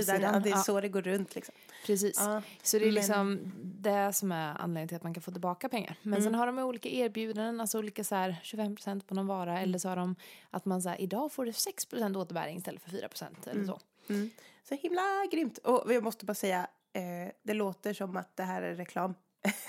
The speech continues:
Speaker 2: Det är inte
Speaker 1: Men det
Speaker 2: reklam.
Speaker 1: är inte det. Jag vill inte, bara inte att vi blir stämda eller något eller sådär.
Speaker 2: Nej.
Speaker 1: Eh, vi bara tycker det är bra grejer.
Speaker 2: Det här är bara
Speaker 1: <laughs>
Speaker 2: våra tips. Och som sagt, det finns ju andra sidor med, men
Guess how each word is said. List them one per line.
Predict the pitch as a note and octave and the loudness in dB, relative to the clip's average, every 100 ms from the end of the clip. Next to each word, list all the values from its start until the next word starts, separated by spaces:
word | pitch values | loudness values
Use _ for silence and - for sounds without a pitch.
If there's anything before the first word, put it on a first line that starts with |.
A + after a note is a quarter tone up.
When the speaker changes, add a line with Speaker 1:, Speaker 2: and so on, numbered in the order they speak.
| C4 - B3+ - F#3+ | 8 8 4 4 4
Speaker 2:
Det | G#3 | 6
är | B3+ | 8
inte | A#3 B3 | 10 10
Speaker 1:
Men | A#3 | 10
det | |
Speaker 2:
reklam. | C4 - | 10 10
Speaker 1:
är | B3 B3+ | 10 10
inte | B3 A3 A3 | 6 4 2
det. | G3 F3+ | 4 4
Jag | G3+ | 4
vill | G3+ G3+ | 4 4
inte, | F3+ | 4
bara | F#3 F3 | 4 4
inte | D#3+ F3 | 2 -4
att | |
vi | F3 E3 | -4 -2
blir | E3+ | -2
stämda | - F3 E3+ F3+ | 0 -2 -2 -4
eller | E3+ E3+ | -4 -6
något | F3 - | -10 -10
eller | - - - - | -10 -10 -10 -10
sådär. | - - - - | -10 -10 -10 0
Speaker 2:
Nej. | G3 F#3+ F#3+ - - | 2 4 2 -2 -6
Speaker 1:
Eh, | - - - | -6 -8 -4
vi | G3+ B3+ | 0 2
bara | A#3+ | 2
tycker | A3 - F3 | 2 -2 0
det | F#3+ | 0
är | - F3+ | -2 -6
bra | F3 E3+ F3 F3+ | -14 -12 -6 -4
grejer. | F3 F3+ A#3 A4+ | -2 -2 0 4
Speaker 2:
Det | G#4+ | 8
här | A3+ | 8
är | A3+ | 10
bara | G3+ F3+ | 8 8
Speaker 1:
<laughs> | F#3 | 6
Speaker 2:
våra | F3 | 2
tips. | F3 G3+ - - | 2 -2 0 0
Och | G#3 | 0
som | G#3 | 0
sagt, | F#3+ - | -2 -6
det | F#3 | -8
finns | F#3 F3+ | -4 -2
ju | G#3+ | -2
andra | F#3+ A#2 E3 E3 _ - - _ | -2 -2 -4 -6 _ -20 -20 _
sidor | - F3+ F3+ | -10 -6 -2
med, | G3 A#3 | -2 0
men | A#3 | -2